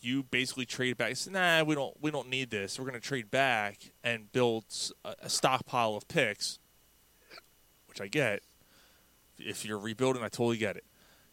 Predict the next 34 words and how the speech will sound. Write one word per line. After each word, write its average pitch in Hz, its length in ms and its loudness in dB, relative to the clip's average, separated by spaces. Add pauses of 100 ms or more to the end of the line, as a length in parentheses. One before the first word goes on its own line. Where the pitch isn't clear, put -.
To 143 120 -2
me, 165 420 2
my 143 240 8
eye 156 200 8
was 143 120 6
on 127 140 0
that 123 180 2
prize, 101 500 -2 (640)
and 113 400 2
I'm 139 200 4
looking 147 220 2
at, 135 160 2 (280)
I'm 135 140 0
looking 139 240 -2
at 139 100 0
what 123 100 -4
you're 123 100 -6
trying 143 240 2
to 143 60 -2
build 139 180 6
with, 127 220 0 (140)
uh, 117 120 -4
with, 123 140 -4 (120)
with, 120 240 -2
uh, 113 180 2
Hurts. 113 480 0 (720)
Maybe. 117 440 -2 (460)
Who 135 120 2
knows 139 240 2
what 117 80 -8
the - 60 -14
fuck 104 180 -4
they're 95 100 -10
doing? 87 220 -12